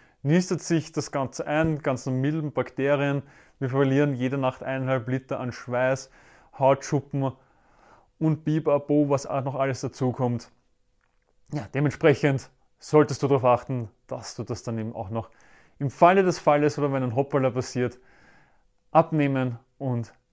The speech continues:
waschen kannst. Aber nicht nur die Komponenten sind wichtig, sondern auch das Rundherum. Also welche Services bekommst du geboten?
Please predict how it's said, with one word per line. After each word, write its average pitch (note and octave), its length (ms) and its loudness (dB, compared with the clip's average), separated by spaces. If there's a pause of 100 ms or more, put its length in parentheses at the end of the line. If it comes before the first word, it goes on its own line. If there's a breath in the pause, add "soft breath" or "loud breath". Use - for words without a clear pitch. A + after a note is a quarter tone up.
(240)
waschen G#2 340 -10
kannst. F#2+ 440 -14 (240)
Aber D3 260 6
nicht D3 200 2
nur C#3+ 100 2
die C3 80 0
Komponenten D3+ 560 0
sind E3 180 0
wichtig, D#3 360 -2 (120 soft breath)
sondern G3 600 -2
auch E3+ 420 2 (180)
das E3 380 -2 (220)
Rundherum. C#3 840 0 (680 soft breath)
Also B2 200 -2
welche E3 420 4
Services D#3 580 6
bekommst C#3+ 420 -2
du A#2+ 60 -2
geboten? A#2+ 560 -4